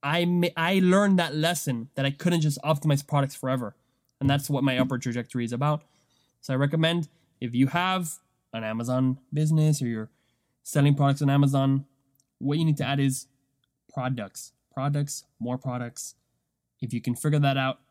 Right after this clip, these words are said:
of course, don't add two hundred products when you start. And if you have that kind of capital to invest, like, a million dollars, okay, maybe if you have maybe an Amazon specialist and stuff like that, sure.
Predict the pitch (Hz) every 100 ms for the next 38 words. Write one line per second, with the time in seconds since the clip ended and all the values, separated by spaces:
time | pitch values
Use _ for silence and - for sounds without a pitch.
0 | _ - 208 - 480 427 247 175 226 254
1 | 202 214 170 - 233 160 196 147 180 175
2 | 147 151 135 - 170 143 135 135 - _
3 | _ _ _ _ _ - 147 143 143 180
4 | 170 160 165 147 147 151 139 131 131 135
5 | 139 127 135 127 135 135 123 - _ _
6 | _ _ - 214 208 233 196 151 151 147
7 | 160 160 156 151 143 147 143 139 135 -
8 | 139 143 143 135 131 135 127 135 123 -
9 | - 170 127